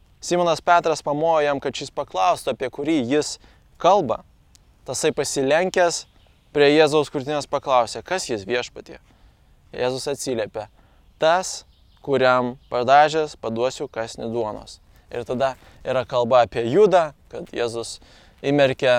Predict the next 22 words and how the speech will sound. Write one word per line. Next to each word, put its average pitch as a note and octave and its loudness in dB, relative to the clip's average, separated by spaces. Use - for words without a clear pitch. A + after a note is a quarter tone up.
kąsnį B2 -4
duonos C3+ 0
į, B2 2
į - -6
kažką, C#3+ 0
tai B2+ 0
kažkokį A#2+ -10
turbūt, A#2 -6
e, - -12
padažą, C3 2
kuris B2 -4
buvo A#2+ 0
įprastas, C3+ -4
e, - -10
ir B2 0
paduoda C3 4
Judui. A2+ 0
Ir A#2 -2
Judas A#2+ 0
išeina D#3 0
išduoti A#2+ -2
Jėzaus. G2 -12